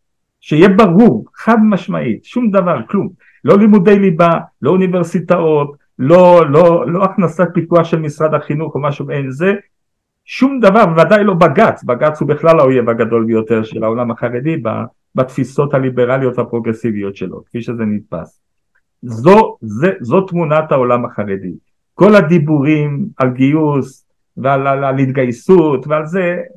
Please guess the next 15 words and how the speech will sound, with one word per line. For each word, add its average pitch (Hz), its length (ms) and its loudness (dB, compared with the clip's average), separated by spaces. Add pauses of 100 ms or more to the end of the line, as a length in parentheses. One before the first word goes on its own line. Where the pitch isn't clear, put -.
(120)
זה 208 100 -2
שטויות, 226 600 0
סליחה - 420 -8
על 90 100 -4
ה-, 80 340 -4
על 147 100 -6
הביטוי 143 380 -8
הזה, 110 240 -8
שטויות. 185 500 -8 (420)
אי 175 120 2
הבנה 156 300 0
מוחלטת. 135 540 -6 (220)
יש 330 200 -4
כמה, 330 380 2 (640)
אה, 135 60 -12